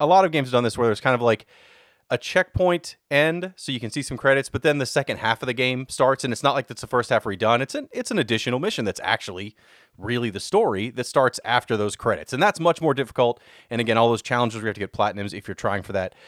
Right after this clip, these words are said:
can be very difficult. So I'm, I'm fully enjoying it. I'm assuming there will be some sort of D L C at some point that I will one hundred percent buy. Uh, perfect. Love it.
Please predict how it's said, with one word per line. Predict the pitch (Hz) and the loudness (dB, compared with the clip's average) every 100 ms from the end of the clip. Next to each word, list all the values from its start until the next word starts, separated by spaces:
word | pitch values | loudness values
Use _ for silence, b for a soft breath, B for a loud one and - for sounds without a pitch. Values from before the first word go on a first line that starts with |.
| b | b
can | - 143 | -2 0
be | 143 127 | 0 -2
very | 104 123 107 | 2 2 2
difficult. | 87 - - 78 - | -4 -14 -14 -16 -8
So | 110 104 | -4 -2
I'm, | 110 110 | -2 -4
I'm | 113 113 | -4 -6
fully | - _ - 190 196 | -8 _ -4 -2 0
enjoying | 160 147 147 147 | -2 0 0 0
it. | 123 | 0
I'm | 117 | -2
assuming | 98 - 160 165 156 | -4 -6 -4 -2 -2
there | 139 | -4
will | |
be | 135 | -4
some | 139 123 | -8 -4
sort | 120 | -4
of | 98 | -2
D | 113 | -4
L | 104 | -4
C | - 117 | -4 -6
at | |
some | - 110 | -4 -4
point | 113 104 | -4 -4
that | 101 | -2
I | 95 | -2
will | 85 | -4
one | 98 113 | -6 -4
hundred | 110 | -6
percent | 101 - 90 | -8 -10 -8
buy. | 87 80 78 b b b b | -8 -10 -12 b b b b
Uh, | 104 104 107 104 _ | -4 -2 -2 -4 _
perfect. | 160 113 - _ | 0 0 -6 _
Love | 123 160 | 4 4
it. | 180 | 0